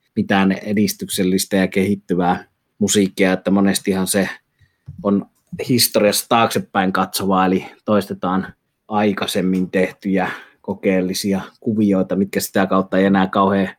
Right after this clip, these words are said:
uutta uraa uurtavia ole, vaan enemmänkin vanhan toistoa. Ja tästä tulee tietysti tästä sun kysymyksestä vielä, ennen kuin annan Paulin vastata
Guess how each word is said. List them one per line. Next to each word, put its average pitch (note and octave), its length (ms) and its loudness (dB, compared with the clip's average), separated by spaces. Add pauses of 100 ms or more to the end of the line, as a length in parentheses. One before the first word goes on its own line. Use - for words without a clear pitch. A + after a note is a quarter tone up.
(240)
uutta A#2 420 2
uraa G2+ 400 4 (340)
uurtavia G2+ 720 0
ole, G2+ 500 0 (180)
vaan F#2 200 -4
enemmänkin F#2+ 580 0 (500)
vanhan B2+ 420 4
toistoa. B2 600 4
Ja A2 100 4
tästä B2+ 280 0
tulee C3 260 2
tietysti B2+ 360 -2
tästä C3 260 0
sun A#2+ 180 0
kysymyksestä A#2+ 760 0
vielä, G#2+ 320 2
ennen G#2+ 240 4
kuin G2 140 0 (680)
annan G#2 360 2
Paulin G#2+ 480 2
vastata G2 440 -4